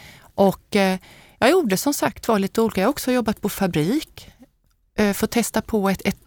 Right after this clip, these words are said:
ett sånt arbete. Jag har jobbat i äldrevården. Eh, så att det var inte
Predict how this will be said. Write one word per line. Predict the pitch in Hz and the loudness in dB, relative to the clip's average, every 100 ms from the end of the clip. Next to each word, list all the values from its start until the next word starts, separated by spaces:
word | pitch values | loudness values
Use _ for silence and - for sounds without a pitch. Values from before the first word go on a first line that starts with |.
| _ | _
ett | - 196 | -6 -4
sånt | - 170 156 175 | 0 0 0 2
arbete. | 220 214 190 180 - 190 | 2 2 0 -4 -2 -2
Jag | |
har | 180 | 2
jobbat | 202 196 202 214 | 2 2 0 0
i | 214 | 0
äldrevården. | 240 202 165 156 147 156 185 226 247 - - - - - _ - | 0 0 0 -2 -2 0 2 2 0 -10 -20 -20 -20 -20 _ -2
Eh, | 202 190 190 | 2 2 0
så | - 254 | 0 -2
att | - | 0
det | 220 | 0
var | 294 370 | 4 2
inte | - 247 247 | 2 0 0